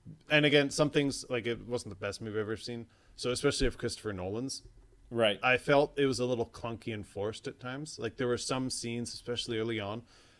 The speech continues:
Speaker 1: that it was more just, like, uh, background expositional instead of, like, actually advancing the story. So it was, like,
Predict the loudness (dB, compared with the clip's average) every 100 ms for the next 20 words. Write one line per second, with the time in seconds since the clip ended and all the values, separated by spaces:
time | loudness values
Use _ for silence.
0 | _ 2 2 2 -6 -6 -2 0 2 0
1 | 0 -4 -2 -2 -6 _ _ _ -14 -10
2 | -10 -2 -2 0 -2 -4 -4 -6 -8 -8
3 | -4 -4 -4 -4 -4 -6 -4 -4 -4 -6
4 | -6 -8 -8 -10 -8 -8 -10 -8 -12 -12
5 | -12 -8 -6 0 4 4 4 0